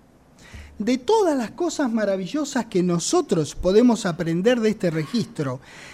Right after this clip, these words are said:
quizás la más sobresaliente es que ese mensaje que él daba es igual de poderoso que el que tenemos nosotros para dar, igual de pro-, poderoso y produce, cuando es creído, el mismo resultado.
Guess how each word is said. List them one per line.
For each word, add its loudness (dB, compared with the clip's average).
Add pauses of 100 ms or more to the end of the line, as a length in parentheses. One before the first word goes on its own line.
(160)
quizás 2
la 6
más 6
sobresaliente 4
es -4
que 4
ese 0
mensaje -2
que 4
él 2
daba 0 (320)
es 2
igual 4
de 2
poderoso 2 (260)
que 4
el 6
que 2
tenemos 4
nosotros 2 (180)
para 2
dar, -4 (140)
igual 4
de 2
pro-, -2 (140)
poderoso -2 (240)
y -2
produce, 2
cuando 2
es 2
creído, 2
el 2
mismo 4
resultado. -4